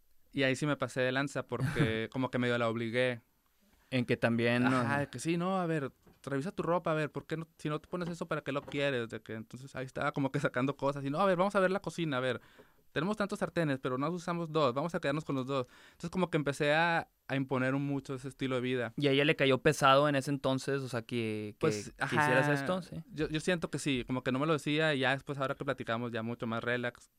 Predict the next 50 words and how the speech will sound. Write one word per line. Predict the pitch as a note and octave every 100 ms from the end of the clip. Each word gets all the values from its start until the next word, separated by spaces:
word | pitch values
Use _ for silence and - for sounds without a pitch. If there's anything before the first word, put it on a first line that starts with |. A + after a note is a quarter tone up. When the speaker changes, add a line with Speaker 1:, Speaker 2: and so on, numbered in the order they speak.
| _
Speaker 1:
este, | A2+ - _ G#2+ G#2 -
como | A#2 G#2+ -
que | G2+
s-, | - - -
sí | - - B2 A#2 A2 - -
nos | -
damos | A#2 A#2+
cuenta | B2+ A#2+ B2
de | B2
que, | - A2 - - - - - - - _ _
ajá, | - A#2 G#2+
como | C3 C3 -
que | D3
me | C#3
la | C3+ C3
estaba | C3 B2+ C#3+
obligando | C#3 C3 B2 A#2+
un | -
poco, | - -
Speaker 2:
<laughs> | - - - -
Pero | E3+
Speaker 1:
lo | F3
cual |
Speaker 2:
digo, | F3+ F3
Speaker 1:
no | D3+
está | D#3
Speaker 2:
le, |
Speaker 1:
bien. | D3+ D#3 E3
Speaker 2:
le | D#3+
benefició, | C#3+ A#2+ A2 A2+ D3+ E3+ C3 -
quiero | C3 C#3
pensar, | D3+ C#3 C3+ B2+
o | C3+
sea, | C3+
que | B2 A#2
ella | B2 B2 A#2
se | - B2
hizo | A2+ C3 B2
consciente | C3 B2 A#2+ A#2
que, | - A2
"Ah, | C3
órale, | C#3+ A#2+
esto | A2+ B2+
me | C3+ C#3
terminó | B2 A#2+ A2+ A2+ A#2+ B2
sumando", | B2 C3 A2+ B2+ C3+
o | A2+
sea, | G#2
el, | G#2+ A2+
el, | D#2+ A2+ A2